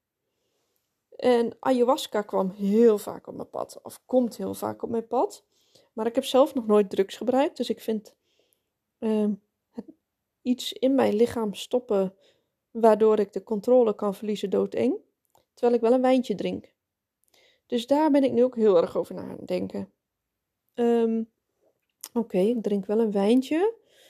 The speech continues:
Maar verder wil ik niks op dat vlak. Terwijl met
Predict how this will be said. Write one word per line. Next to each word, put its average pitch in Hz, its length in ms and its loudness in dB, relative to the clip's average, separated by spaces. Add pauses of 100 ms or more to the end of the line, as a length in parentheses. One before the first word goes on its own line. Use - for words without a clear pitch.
(260)
Maar 214 160 -6
verder 247 240 4
wil 226 140 4
ik 226 180 -4
niks 190 400 -6
op - 100 -10
dat - 180 -8
vlak. 277 380 -4
Terwijl 233 280 -2
met 214 300 -6